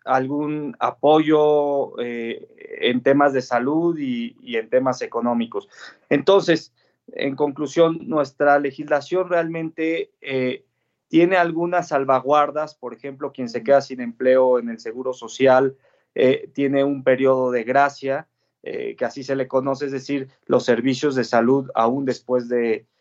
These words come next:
de, de, de terminar la relación con un empleador, pero por otro lado no tiene regulado el teletrabajo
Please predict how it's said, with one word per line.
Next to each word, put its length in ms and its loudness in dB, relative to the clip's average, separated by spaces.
de, 360 0
de, 280 0
de 440 2
terminar 440 4
la 120 6
relación 520 -6
con 200 -6
un 140 -10
empleador, 640 2
pero 520 2
por 160 -2
otro 220 -6
lado 180 2
no 140 -6
tiene 460 -6
regulado 560 4
el 100 -4
teletrabajo 920 0